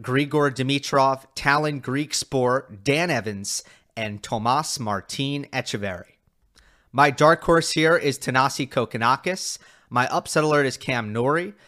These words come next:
My early popcorn is Sinner versus Hanfmann in round one. I was pretty torn here on dark horse. I considered Nishioka because he's made the fourth round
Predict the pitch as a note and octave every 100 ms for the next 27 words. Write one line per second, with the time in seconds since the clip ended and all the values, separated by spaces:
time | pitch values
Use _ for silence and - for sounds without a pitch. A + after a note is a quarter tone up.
0 | _ _ C3 C3+ D#3 D3+ C#3 - D#3 A2+
1 | - E3 D#3+ E3+ - A#2+ - - D3+ E3+
2 | F#3 A2+ A#2 A#2+ - G#2+ - C#3 D#3 -
3 | E3+ F3+ G3 - _ _ C3+ C3 C3+ -
4 | G#2+ A#2+ C3 C3 B2+ B2 - G2+ C3 B2
5 | F2+ _ _ _ _ _ - _ _ _
6 | _ _ _ _ _ _ - _ _ _
7 | _ _ _ E3 F3+ - A3+ A3+ - G#3+
8 | G#3 F3+ C#3+ C#3+ G#2 F#2 - _ D3 D3
9 | D3 C3+ - D#3 D3+ C#3+ C#3+ G2 F2+ -
10 | - - _ _ B2+ D3 D3+ C3+ - F3
11 | F#3 F#3 - F#3+ D#3+ C#3 C3+ D#3 - -
12 | C3 C3+ C#3 B2+ C#3 C#3 A#2 - D3+ D#3
13 | D3 C3+ C3+ C#3+